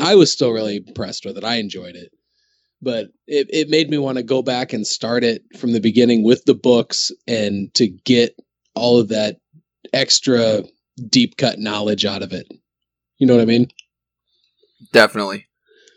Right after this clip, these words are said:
Speaker 1: Yeah, it's fucking, it's so cool so far. And, um, they got that,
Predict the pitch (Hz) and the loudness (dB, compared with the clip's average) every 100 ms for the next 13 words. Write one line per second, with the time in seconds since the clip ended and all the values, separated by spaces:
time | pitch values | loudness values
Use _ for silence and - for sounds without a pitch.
0 | _ _ 113 104 98 - - - 151 156 | _ _ 4 4 -2 -14 -12 2 4 4
1 | - 120 - 107 98 107 156 151 - 120 | 0 -6 -10 -10 -10 2 2 2 0 -2
2 | 101 - 113 110 - 104 117 113 107 - | -4 -4 -2 -2 -4 -4 -2 -2 -2 -6
3 | 220 123 113 101 98 95 _ _ _ _ | -6 -2 -2 -2 -4 -8 _ _ _ _
4 | - 110 104 95 98 - _ _ _ _ | -6 -4 -4 -8 -12 -16 _ _ _ _
5 | _ _ _ _ - 147 160 160 135 113 | _ _ _ _ 0 2 2 0 0 0
6 | 110 | -2